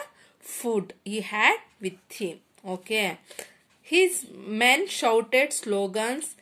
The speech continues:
in his praise and told the villagers to touch his feet. What he has done, the kid? The men's are, men's kid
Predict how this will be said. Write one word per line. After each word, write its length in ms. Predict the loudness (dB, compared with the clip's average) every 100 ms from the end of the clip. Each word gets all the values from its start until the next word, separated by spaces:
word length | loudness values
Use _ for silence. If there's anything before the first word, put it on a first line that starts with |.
| _ _ _ -8
in 240 | -4 -4
his 460 | -4 -2 -2 -4 -12 -10
praise 580 | 0 2 4 2 -2 -12 _ _ _ _ 0
and 240 | 2 2 -2
told 320 | -2 0 2
the 100 | 2
villagers 760 | 2 2 4 4 4 2 0 -2 -6
to 160 | -8 -8 -4
touch 380 | 0 0 -2 -8
his 300 | -2 -2 -2
feet. 680 | -10 -12 -6 -2 0 -2 -4
What 300 | -6 -4 -2
he 120 | 0
has 140 | 0 0
done, 300 | 0 0 0
the 160 | -2 -2
kid? 560 | -12 -8 -4 -2 -4 -8 -20 -20 -12
The 380 | -6 0 2 0
men's 500 | 0 -2 -2 -2 2
are, 300 | 4 4 -2 -14 _ -6
men's 420 | -4 -2 -4 -10 -16
kid 420 | 2 4 4 0